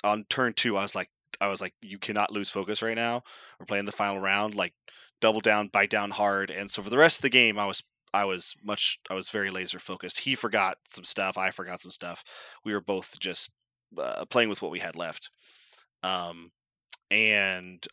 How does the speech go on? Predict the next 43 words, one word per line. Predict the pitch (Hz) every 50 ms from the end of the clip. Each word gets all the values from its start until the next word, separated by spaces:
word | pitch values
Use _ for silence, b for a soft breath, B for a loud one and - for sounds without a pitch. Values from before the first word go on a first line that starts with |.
| - _ _ -
I | 90 95 104
ended | 117 131 127
up | 131 104 117
winning | 127 127 139 151 175 160 - _ _
nineteen | - 95 107 110 117 - - 127 120 120 120 117 113 - -
to | -
fourteen, | - - - 117 117 - - - 107 101 98 98 95 95 95 B B B B B B B B -
uh, | 104 101
basically | 98 127 123 - - 123 110
just | 98 107 - -
by, | - 104 98 92 92 92 - - _ _ _ _ _ _ _ -
uh, | 92 92 87 87 87 - - 82 104
virtue | 98 110 107 101 - - 101 -
of, | - 92 95 95 92 92 90 - - - - _ _ _ _ _ _ _ _ -
um, | 98 95 92 92 90 90 87 87
stalwart | - - 120 113 110 107 98 -
determination | - - 110 107 101 104 104 - - 110 107 107 98 -
meant | 101 104 101 101 -
he | - 107
could | - - - 117 101
not | 107 104 98
move. | 101 104 101 104 101 B B B B
Like, | - 110 110 - B B B B B B B _
all, | - 131 139 147 151 147 - -
all | 151 170
he | 175 180
was | 165 135
doing | 120 135 127 113
was | 107 - - _ _ _ -
playing | 117 110 101 95
movement | 101 107 101 92 - -
stuff, | - - 76 - - -
right? | 90 92 92
He | 104 101
wasn't | 104 104 - 98 -
playing | 101 98 92
any | 92 92
killing | - - - 95 95 87
models, | 73 - 62 - - 80 - - -
so | - 95
he | 92
was | 92 92
just | - 123 117 -